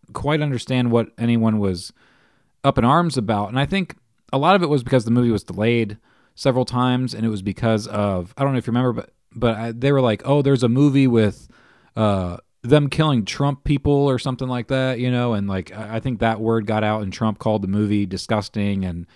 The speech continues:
that's why it got delayed and pushed back, and then it got pushed back again 'cause of covid, and the movie's had terrible luck, but yeah, I think down the road it will find an audience, hopefully.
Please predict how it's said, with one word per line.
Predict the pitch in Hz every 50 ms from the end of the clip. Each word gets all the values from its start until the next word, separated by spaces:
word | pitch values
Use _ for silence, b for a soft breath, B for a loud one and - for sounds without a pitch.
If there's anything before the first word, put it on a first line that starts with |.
| b b b b
that's | - 127 120 - -
why | 127 131 120
it | 117
got | 101 117 117 -
delayed | - 92 92 101 107 113 110 101
and | 92 87
pushed | - 113 - - -
back, | 98 98 104 107 107 101 -
and | 95 92
then | 101 107
it | 104
got | 95 107 104 -
pushed | - 110 - -
back | - 107 101 98
again | 87 92 101 104 104
'cause | - 98 82
of | 80
covid, | - 107 107 107 101 107 104 104 104 95
and | 90 87 87 82 b b b b b b
the | -
movie's | 113 143 180 151 135 135
had | 131 113 95
terrible | - 139 131 110 98 98 90
luck, | 87 87 80 - - -
but | - 98 90 87 - b b b b b b b b
yeah, | - 147 202 151 98
I | 95 - 135
think | 139 151 147 120
down | 107 143 147 156
the | 151 139
road | 123 127 123 123 117 117 110 -
it | 131 135 127
will | 120 110
find | - 117 107 104
an | 98 87
audience, | 82 80 80 - - - - - - _
hopefully. | - 131 120 - - 78 80